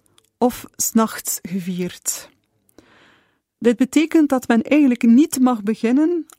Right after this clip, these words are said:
als het nog klaar is. Waarom? Omdat het duistere,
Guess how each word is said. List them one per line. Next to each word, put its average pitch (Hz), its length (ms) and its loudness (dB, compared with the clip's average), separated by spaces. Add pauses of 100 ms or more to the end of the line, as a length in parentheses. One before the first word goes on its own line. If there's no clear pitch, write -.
(180)
als 247 200 -2
het 240 120 -4
nog 208 300 -4
klaar 214 440 -4
is. - 420 -10 (680)
Waarom? 214 560 0 (600)
Omdat 214 760 -2 (460)
het - 260 -6
duistere, 330 840 -2